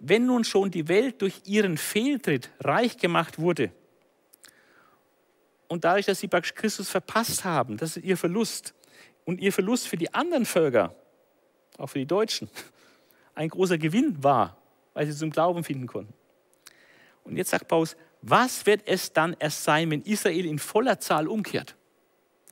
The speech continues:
Also Paulus rechnet mit einer zukünftigen Umkehr Israels. Allerdings aufgrund von anderen Stellen, es wird auch dann nur ein Überrest sein.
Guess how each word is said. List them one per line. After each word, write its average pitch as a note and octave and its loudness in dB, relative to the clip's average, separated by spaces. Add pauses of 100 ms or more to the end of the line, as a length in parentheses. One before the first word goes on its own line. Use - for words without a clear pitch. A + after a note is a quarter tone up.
(360)
Also E3 0 (240)
Paulus - 0
rechnet A3 0
mit A3 -2
einer E3+ 0
zukünftigen A#3+ -4 (120)
Umkehr A#3 0 (1700)
Israels. G#3 0 (260)
Allerdings G#3 -2
aufgrund F#3 -4
von - -10
anderen G3+ -4
Stellen, F#3 -2 (220)
es D#3+ -2
wird G3+ 0
auch E3+ -2
dann G3+ 2
nur G3+ 4
ein G3+ 0
Überrest G#3 4
sein. E2+ 0